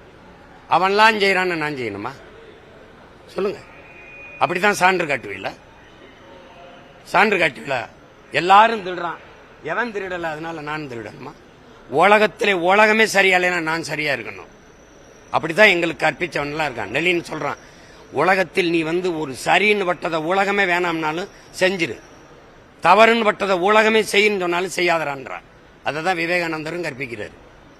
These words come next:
எதற்காக நீ உண்மையை விட்டு கொடுக்காத, உண்மைக்காக நீ எதையும் விட்டு கொடுறான்றாரு.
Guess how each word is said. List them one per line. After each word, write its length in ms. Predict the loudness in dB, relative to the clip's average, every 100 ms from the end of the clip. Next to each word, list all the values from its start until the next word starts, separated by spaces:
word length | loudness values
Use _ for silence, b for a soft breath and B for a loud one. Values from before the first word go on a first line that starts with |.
| -20 -20 -20 -20 -20 -20 -20 -20 -20 -8
எதற்காக 720 | 0 4 6 6 8 8 8
நீ 100 | 4
உண்மையை 320 | 2 0 0 0
விட்டு 200 | -4 -10
கொடுக்காத, 400 | -10 -10 -10 -12 -10
உண்மைக்காக 480 | -8 -6 -2 -2 -4
நீ 200 | -8 -6
எதையும் 360 | -2 -2 -2
விட்டு 200 | -6 -10
கொடுறான்றாரு. 420 | -10 -10 -10 -14